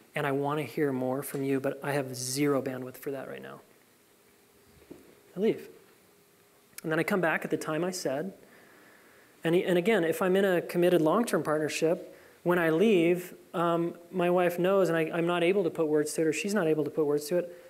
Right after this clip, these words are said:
I know she's not going anywhere at this point. My little guy knows now she's not leaving the relationship. She's not like, "Peace out, see ya."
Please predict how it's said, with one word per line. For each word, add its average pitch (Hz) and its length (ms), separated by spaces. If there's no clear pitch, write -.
I 185 120
know 202 280
she's 180 200
not 165 140
going 160 220
anywhere 120 340
at 156 60
this 139 120
point. - 240
My 165 280
little 175 180
guy 160 220
knows 156 360
now 143 460
she's 139 220
not 139 440
leaving 147 380
the 135 80
relationship. 127 680
She's 147 220
not 151 240
like, 131 260
"Peace 147 240
out, 139 380
see 147 400
ya." 139 240